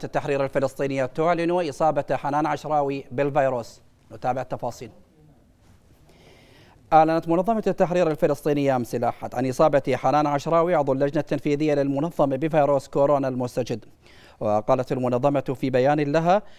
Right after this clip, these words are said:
إن عشراوي التي تشغل أيضًا منصب رئاسة دائرة الدبلوماسية والسياسات العامة في المنظمة مصابة بكوفيد تسعة عشر،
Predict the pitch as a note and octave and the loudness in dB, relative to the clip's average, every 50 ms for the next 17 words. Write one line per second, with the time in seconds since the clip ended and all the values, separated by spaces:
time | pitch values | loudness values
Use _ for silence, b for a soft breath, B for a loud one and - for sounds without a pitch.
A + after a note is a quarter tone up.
0 | B B B B - A#2+ B2+ B2 A#2+ B2 B2+ - D#3 E3 D#3+ D#3+ D#3 D3 C#3+ C#3 | B B B B -4 -2 0 2 2 0 0 0 0 2 2 2 2 0 0 0
1 | - D3+ C#3+ - - E3+ D#3+ D3+ D#3 D3 C3+ C#3 D3+ F3+ F#3 D#3+ D3+ D3 C#3 C#3 | 0 -2 -4 -2 -2 -2 -2 0 0 0 0 0 0 0 0 2 2 2 2 2
2 | D#3 D#3+ - - D3+ C3 B2+ B2 B2+ C#3 C#3+ - D3+ C3 B2+ C#3+ D#3+ D3 C#3 - | 0 0 -2 -2 -2 0 0 2 2 2 2 0 -2 0 2 2 2 2 2 0
3 | - C3 C3 C3 C3 C3+ B2+ C3 B2+ B2 - D3+ D3 D#3 E3+ F#3+ D#3+ - - B2+ | -2 -2 -2 -2 0 0 0 0 0 -2 -2 -2 0 2 2 2 0 0 0 -2
4 | B2 A#2+ - C#3 C3 - C3 C3+ C#3+ C#3+ C#3+ C#3 C3 - C#3+ C3+ C3+ C3 C#3 D#3 | -2 0 0 0 0 2 2 2 2 2 2 0 0 0 0 0 0 2 0 0
5 | D3+ C#3 D3+ C#3+ C#3+ C#3 C#3 C#3 - - E3+ F#3+ G3+ F3+ G3 F#3 - G3+ F#3 D#3+ | 0 2 2 2 2 2 0 0 0 2 2 2 2 0 -2 -4 -4 -4 -4 -4
6 | D#3+ - F3+ E3+ - E3+ D3+ D3 D3+ C#3+ C3+ B2+ - C#3 A#2+ A2+ | -2 0 0 0 0 0 0 0 0 0 0 -2 -2 -4 -4 -4